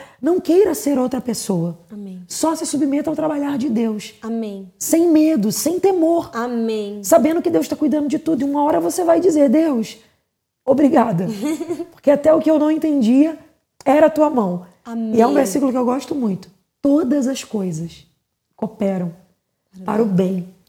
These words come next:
Speaker 1: daqueles que
Speaker 2: Daqueles
Speaker 1: amam
Speaker 2: que
Speaker 1: a
Speaker 2: amam
Speaker 1: Deus."
Speaker 2: a Deus.
Speaker 1: Não são algumas, são todas.
Speaker 2: Todas. Isso é tremendo.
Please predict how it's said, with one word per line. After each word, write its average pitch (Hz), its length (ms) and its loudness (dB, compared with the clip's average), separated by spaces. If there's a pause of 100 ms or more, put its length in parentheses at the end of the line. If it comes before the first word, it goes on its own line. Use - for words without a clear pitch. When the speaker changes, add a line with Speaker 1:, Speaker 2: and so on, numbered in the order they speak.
(160)
Speaker 1:
daqueles 208 400 -6
que 202 140 -8
Speaker 2:
Daqueles 180 100 -4
Speaker 1:
amam 170 140 -6
Speaker 2:
que 175 60 -6
Speaker 1:
a - 40 -6
Speaker 2:
amam 170 120 -4
Speaker 1:
Deus." 165 120 -10
Speaker 2:
a - 40 -20
Deus. 170 280 -20
Speaker 1:
Não 208 100 -4
são 254 200 -2
algumas, 202 580 -2
são 214 180 -8
todas. 190 300 -6
Speaker 2:
Todas. 190 560 -4
Isso - 160 -10
é 220 60 -4
tremendo. 185 480 -12